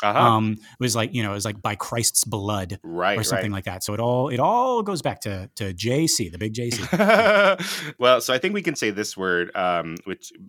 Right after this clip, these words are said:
Speaker 1: because we say it on the podcast a lot, which is cunt.
Speaker 2: Oh, yeah. Mm-hmm, mm-hmm.
Speaker 1: So we say that cunting. And so
Speaker 2: Mm-hmm.
Speaker 1: in Cockney rhyming <laughs> slang,
Speaker 2: Mm-hmm.
Speaker 1: uh, instead of saying cunt, they'll say Berkeley Hunt.
Speaker 2: Oh, yeah.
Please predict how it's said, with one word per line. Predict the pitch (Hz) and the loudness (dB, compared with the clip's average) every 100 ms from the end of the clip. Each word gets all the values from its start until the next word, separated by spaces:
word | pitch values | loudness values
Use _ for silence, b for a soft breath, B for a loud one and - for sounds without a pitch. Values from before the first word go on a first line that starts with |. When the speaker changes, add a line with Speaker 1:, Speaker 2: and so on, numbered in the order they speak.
| - | -12
Speaker 1:
because | 104 87 | -10 -8
we | 90 | -6
say | - | -6
it | 87 | -4
on | 85 | -6
the | 82 80 | -8 -10
podcast | - 85 85 87 | -4 -4 -4 -10
a | |
lot, | 80 | -12
which | 78 - | -12 -14
is | |
cunt. | - - 82 - - - | -10 -4 -4 -4 -8 2
Speaker 2:
Oh, | 233 | 4
yeah. | 120 - | 4 0
Mm-hmm, | 139 | -2
mm-hmm. | 139 120 104 | -2 -4 -4
Speaker 1:
So | 101 | -2
we | 92 | -2
say | - | -2
that | 101 92 | -2 -4
cunting. | - 131 101 82 104 B B B | -2 -2 0 -6 -8 B B B
And | - 104 | -2 2
so | 117 101 - | 4 4 4
Speaker 2:
Mm-hmm. | |
Speaker 1:
in | 113 110 101 | 2 2 0
Cockney | - 135 - 113 | 0 0 0 -2
rhyming | 98 117 113 101 | 0 0 0 -4
<laughs> | |
slang, | - 107 - 127 160 135 123 - - | -4 -4 0 0 0 -2 -4 -8 0
Speaker 2:
Mm-hmm. | 151 156 - | 2 4 2
Speaker 1:
uh, | 101 101 | 4 4
instead | 107 139 | 4 2
of | |
saying | 117 107 95 | 2 -2 -2
cunt, | - 185 160 | -2 -2 0
they'll | 98 - | -4 -2
say | 98 | -2
Berkeley | 82 104 110 123 | 0 0 0 -4
Hunt. | 104 - 104 127 - | -4 0 -2 -2 -4
Speaker 2:
Oh, | 180 | 0
yeah. | 196 | 2